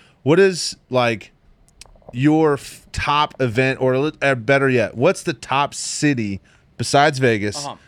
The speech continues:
Speaker 1: that you've been to where the event was great, the environment was awesome? What would you say that is for you?
Speaker 2: The, so, for me, ah, I've been a lot of places. I'm
Speaker 1: That's
Speaker 2: going
Speaker 1: what
Speaker 2: a
Speaker 1: I'm
Speaker 2: lot
Speaker 1: saying,
Speaker 2: more.
Speaker 1: bro.
Speaker 2: Bro, I'm going a lot more places here soon, which is
Speaker 1: And
Speaker 2: so
Speaker 1: if,
Speaker 2: sick.
Speaker 1: and if you wanna rank 'em, you can go top three.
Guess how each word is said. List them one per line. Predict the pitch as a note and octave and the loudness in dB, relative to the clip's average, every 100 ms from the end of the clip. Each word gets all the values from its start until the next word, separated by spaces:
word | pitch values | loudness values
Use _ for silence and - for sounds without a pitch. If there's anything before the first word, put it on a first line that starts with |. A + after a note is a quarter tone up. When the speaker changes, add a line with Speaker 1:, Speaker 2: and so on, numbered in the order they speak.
| - | -4
Speaker 1:
that | B2+ C3 C#3+ | -2 0 0
you've | C3 G#2 | -4 2
been | C#3 C3+ | 2 2
to | - C#3+ C3 | 0 0 0
where | A#2+ B2 | 0 0
the | B2 | 0
event | A#2 G2+ C#3 B2+ | 0 0 -2 -2
was | C3+ | -4
great, | G#2 B2+ C3 C3 C3 | -4 0 2 2 0
the | A2+ | -2
environment | A2+ G#2 B2 C3 B2+ | -2 0 2 0 -2
was | A#2+ A#2 | -4 -2
awesome? | A#2 A2 - A#2 A2 _ _ _ _ | 0 -2 -4 -6 -6 _ _ _ _
What | B2 C3+ | 0 0
would | C3 | 0
you | B2+ | 0
say | C3+ | 2
that | A#2 G#2+ | 2 0
is | G2 | -2
for | - F2+ | -4 -6
you? | E2 E2+ _ _ _ _ | -6 -10 _ _ _ _
Speaker 2:
The, | B2+ B2+ D#3+ - - A#2+ - - - - _ _ _ _ _ _ - | -14 -6 -6 -6 -10 -14 -14 -16 -20 -20 _ _ _ _ _ _ -16
so, | - A3 A3+ G#3+ E3+ A#2 F#2+ _ _ _ _ _ _ _ _ - - - | -2 4 4 4 -2 -12 -20 _ _ _ _ _ _ _ _ -20 -20 -20
for | - F3 | -4 -2
me, | F3+ G3+ B3 G#3+ E3+ D#3 C3+ - _ _ _ _ _ _ _ _ _ _ _ _ _ - | 0 0 0 2 0 -2 -8 -16 _ _ _ _ _ _ _ _ _ _ _ _ _ -8
ah, | D#3+ D#3 C3 | -4 -2 -2
I've | B2 | -2
been | E3 | -2
a | F3 | 2
lot | D#3 D3+ | 4 2
of | B2+ | 2
places. | D3+ D3 B2+ A#2+ | 0 0 -2 -2
I'm | C#3 | 0
Speaker 1:
That's | C#3 | 2
Speaker 2:
going | F#3 | 4
Speaker 1:
what | |
Speaker 2:
a | |
Speaker 1:
I'm | E3+ | 4
Speaker 2:
lot | E3 | 4
Speaker 1:
saying, | E3 G3 F3+ | 6 6 6
Speaker 2:
more. | E3 | 6
Speaker 1:
bro. | D3 D#3 | 6 4
Speaker 2:
Bro, | G3+ | 4
I'm | G#3 G3 | 4 6
going | C4 | 4
a | A3+ | 4
lot | B3+ | 4
more | B3+ | 2
places | F#3+ G#3+ F3 | 4 2 2
here | G3 F#3 | 2 2
soon, | A#3 | 0
which | G#3+ E3+ | 0 2
is | |
Speaker 1:
And | D#3+ | 4
Speaker 2:
so | F3+ | 4
Speaker 1:
if, | F#3 | 2
Speaker 2:
sick. | E3 | 2
Speaker 1:
and | F3 | 4
if | |
you | F3+ | 4
wanna | F#3+ G3+ | 4 4
rank | F3+ F#3 G3 F#3 | 4 2 2 2
'em, | E3 | 2
you | D#3+ | 2
can | |
go | E3 | 2
top | E3+ F3+ D#3+ - | 2 2 0 2
three. | E3+ D#3 F#2 | 2 2 0